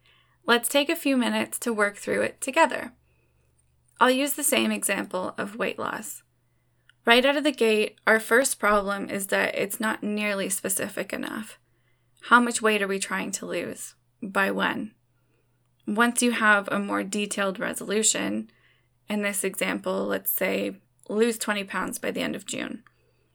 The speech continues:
Start by asking yourself why you want to lose weight.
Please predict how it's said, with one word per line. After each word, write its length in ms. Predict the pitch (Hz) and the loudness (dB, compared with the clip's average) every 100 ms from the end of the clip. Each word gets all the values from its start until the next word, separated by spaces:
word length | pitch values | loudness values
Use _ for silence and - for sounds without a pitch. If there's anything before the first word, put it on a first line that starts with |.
| _ _ _ _ - | _ _ _ _ -10
Start 360 | - 247 254 | 0 2 4
by 140 | - 285 | 4 4
asking 400 | - 220 - 214 | 4 2 0 -2
yourself 540 | 208 208 208 208 - _ - | -4 -2 -2 -2 -6 _ -18
why 340 | 214 202 202 | -6 2 2
you 180 | 196 202 | 2 -4
want 240 | - - - | -8 -8 -8
to 100 | 214 | -6
lose 280 | - - | -6 -6
weight. 300 | - - - | -6 -6 -8